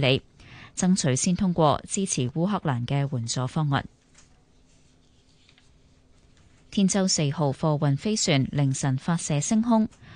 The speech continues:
開啟中國太空站建造階段。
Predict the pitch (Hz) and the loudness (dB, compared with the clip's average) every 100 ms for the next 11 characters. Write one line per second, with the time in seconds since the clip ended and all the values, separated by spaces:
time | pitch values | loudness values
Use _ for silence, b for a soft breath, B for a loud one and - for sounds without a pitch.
0 | B 214 196 175 135 - 101 104 170 - | B 0 0 2 0 0 -2 0 -2 0
1 | 165 151 196 202 185 139 131 143 143 139 | -2 0 0 0 2 2 0 0 0 0
2 | 131 170 175 165 131 | -2 -2 0 0 0